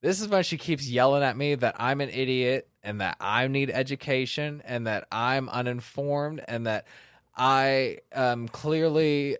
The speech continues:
a, uh, not an ally to animal rights because, yo, get this. She said, "Because of the pooch in my stomach." Now,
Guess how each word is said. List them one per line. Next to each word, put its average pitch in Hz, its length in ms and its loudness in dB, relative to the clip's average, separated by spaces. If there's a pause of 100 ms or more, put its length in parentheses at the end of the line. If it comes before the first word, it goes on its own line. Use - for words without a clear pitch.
a, 123 400 0
uh, 110 760 -2
not 135 280 2
an 127 160 -4
ally 127 640 4 (100)
to 127 540 0
animal 123 360 0
rights 117 420 2
because, 120 720 -2 (840)
yo, 92 200 -4
get 90 280 -6
this. 90 280 -6 (340)
She - 160 -8
said, 117 260 -2
"Because 123 320 -4
of 135 100 -4
the 101 100 -4
pooch - 540 -4 (120)
in 110 120 -8
my 101 140 -6
stomach." 98 500 -6 (1300)
Now, 117 380 -2